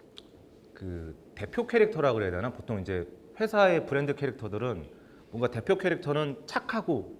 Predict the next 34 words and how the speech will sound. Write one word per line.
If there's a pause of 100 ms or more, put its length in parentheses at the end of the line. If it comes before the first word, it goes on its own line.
밝고
뭐
스탠다드한
약간
좀
이런
거를
되게
많이
원하시더라고요.
그래서 (580)
그냥
계속
그려주는데, (680)
아,
계속
좀
뭔가
조금
더
착했으면
좋겠다.
뭐
이제 (100)
뭐
이거
했더니,
아, (120)
이것도
좀, (1160)
좀
근데
좀
너무